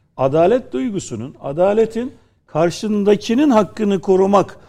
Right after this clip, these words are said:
olduğu gerçeğine yaklaşıp, e, sadece kendi haklarını korumak, korumanın ya da adaleti kendinin için istemenin, e, adalet olmadığı,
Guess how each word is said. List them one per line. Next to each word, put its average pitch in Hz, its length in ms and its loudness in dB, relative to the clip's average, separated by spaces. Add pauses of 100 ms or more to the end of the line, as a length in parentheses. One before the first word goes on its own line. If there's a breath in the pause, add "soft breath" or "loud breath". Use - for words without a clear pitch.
(220 soft breath)
olduğu 180 560 6
gerçeğine 180 720 2
yaklaşıp, 208 640 2 (520 soft breath)
e, 156 640 -2
sadece 202 680 2
kendi 190 340 -2
haklarını 190 560 -2
korumak, 180 440 -2 (520)
korumanın 175 520 -2 (340 soft breath)
ya 175 180 2
da 226 160 -2
adaleti 180 520 2
kendinin 156 540 -2
için 190 340 -8
istemenin, 185 640 -2 (380 soft breath)
e, 151 200 0
adalet 170 500 4
olmadığı, 262 580 4